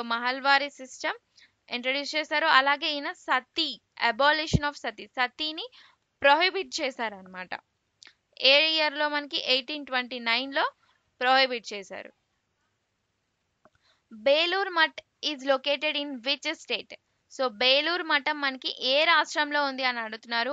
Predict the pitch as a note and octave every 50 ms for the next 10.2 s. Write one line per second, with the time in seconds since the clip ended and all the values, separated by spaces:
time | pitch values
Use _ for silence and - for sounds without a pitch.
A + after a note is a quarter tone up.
0 | C4+ - A#3 A#3+ A3+ - C4+ C4 C4 - - _ C4 A#3 A3+ A3+ A#3 B3 C#4 D4+
1 | A4 - - - - _ _ - - A#3+ A#3+ B3+ B3+ B3+ - F4 F4+ A4+ G4+ C#4
2 | A#3 A#3 A3+ A3+ - - C4+ C4 C4 C4+ C4 C4+ C#4 F4 G#4 - - D4+ D#4 C#4+
3 | D4 C#4+ D4 - C#4+ A3 G3 - - - - - - - - - _ _ _ _
4 | _ _ - - - B3 A#3+ G#3+ G#3+ B3+ C4 C4 C#4+ D4 D#4+ E4 E4 D4 D4 C#4+
5 | C#4 - D4+ C4 C4+ C4+ C4 C4 B3+ B3 A#3+ - C#4 A#3 A3+ A3 - - C4 A#3
6 | C4 C4+ C#4 C4+ C#4 C4+ C4+ C4+ C4 B3+ B3 A#3+ B3 B3+ D4 F#4 - _ _ -
7 | - _ - - - D#4+ D#4 D#4 D#4 D#4 C#4 - D#4 D#4 D#4+ D#4 D4+ D4+ C#4+ D#4
8 | D4 A#3+ C4+ C#4 C#4 D4 D4+ D#4 E4 E4+ F4 D#4+ D#4+ D#4 D4+ C4 D4+ D4 D4 C#4
9 | D4 D4+ C#4 C4 C4 C4+ C4+ - C#4+ - - C#4 C4 C4 C4 C4 C4+ - C4+ B3
10 | A#3+ A#3 C4